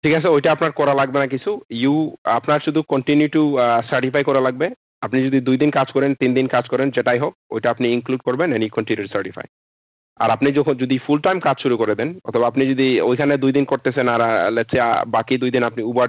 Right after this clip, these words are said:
চালাচ্ছেন, so ই-, আপনার দুই স-, সব কাজ include করে আনএমপ্লয়মেন্টটা fill out করা লাগে, but আপনার ক্ষেত্রে ওইটা applicable না।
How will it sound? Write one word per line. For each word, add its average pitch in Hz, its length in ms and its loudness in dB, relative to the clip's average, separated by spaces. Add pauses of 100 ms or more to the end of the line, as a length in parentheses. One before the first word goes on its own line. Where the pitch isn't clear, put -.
(140)
চালাচ্ছেন, 123 440 -2 (100)
so 120 160 0
ই-, 98 560 -8
আপনার 131 320 -2
দুই 135 520 0 (240)
স-, - 400 -8
সব 160 160 2 (560)
কাজ 127 260 2 (100)
include 139 380 -2
করে 131 260 0 (500)
আনএমপ্লয়মেন্টটা 123 580 0
fill 120 180 -4
out 113 100 0
করা 113 160 0
লাগে, 123 160 2
but 117 220 0
আপনার 127 300 -2
ক্ষেত্রে 127 240 -2
ওইটা 120 160 0
applicable 110 460 -4
না। 90 160 -10